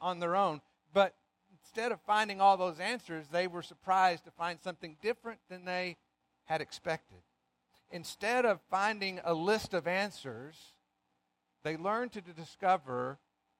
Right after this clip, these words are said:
truth on their own. Missus Courtney didn't have all the answers.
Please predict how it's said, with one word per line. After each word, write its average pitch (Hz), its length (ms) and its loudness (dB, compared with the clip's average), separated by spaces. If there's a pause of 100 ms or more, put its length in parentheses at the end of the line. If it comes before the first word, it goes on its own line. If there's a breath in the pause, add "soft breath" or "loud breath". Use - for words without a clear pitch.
(220)
truth 175 240 -6 (120)
on 147 200 -8
their 131 300 -4
own. 123 220 -6 (1500)
Missus 165 240 -20
Courtney 156 320 -10
didn't 151 180 -8
have 156 180 -4
all 107 120 -2
the 95 80 -12
answers. 90 120 -20